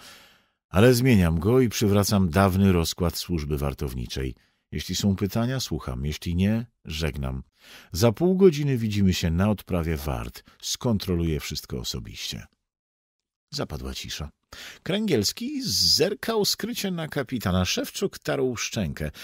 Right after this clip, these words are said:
Ziomek siedział bez ruchu. "No, na co czekacie?", zawołał Sucharski.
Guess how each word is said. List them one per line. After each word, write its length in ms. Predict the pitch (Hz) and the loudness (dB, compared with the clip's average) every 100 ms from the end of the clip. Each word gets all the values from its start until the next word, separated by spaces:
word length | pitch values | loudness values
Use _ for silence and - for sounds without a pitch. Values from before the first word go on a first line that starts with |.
| - 78 | -12 0
Ziomek 360 | 110 208 262 | 2 2 0
siedział 320 | - 165 131 | -4 -2 -2
bez 180 | 90 87 | 0 -2
ruchu. 320 | 65 62 - - _ _ _ _ _ - | -4 -10 -16 -20 _ _ _ _ _ 2
"No, 440 | 147 107 69 73 - _ _ _ - - | 6 6 2 -6 -12 _ _ _ -18 4
na 280 | 139 170 208 | 8 10 8
co 220 | - 110 | 6 4
czekacie?", 840 | - 92 - 82 69 - 65 71 - - _ | 6 2 2 0 0 -2 0 -2 -4 -14 _
zawołał 560 | 69 78 71 69 60 67 | -2 0 0 -2 -2 -6
Sucharski. 680 | - 80 67 58 - 67 | -8 -6 -6 -6 -8 -8